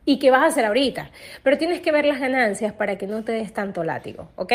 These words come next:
Y no le eches la culpa al otro. Sí, ciertamente el otro tiene una historia en nosotros, es decir, nos contó una historia, nosotros nos agarramos de esa historia y no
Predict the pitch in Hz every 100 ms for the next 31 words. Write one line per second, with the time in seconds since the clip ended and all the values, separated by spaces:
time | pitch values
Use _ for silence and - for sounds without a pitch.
0 | 294 302 285 254 254 254 262 285 262 208
1 | 269 269 175 - 170 165 139 - - -
2 | - - - - - 254 196 - 262 247
3 | 262 262 254 233 226 233 294 285 277 311
4 | 349 320 - - 311 285 202 160 - 196
5 | 175 - 175 214 262 277 269 277 226 220
6 | 226 220 262 277 262 277 277 269 226 220
7 | 202 226 208 185 165 151 208 262 339 285
8 | 262 254 233 - 190 175 190 208 - -
9 | - - 262 240 240 247 294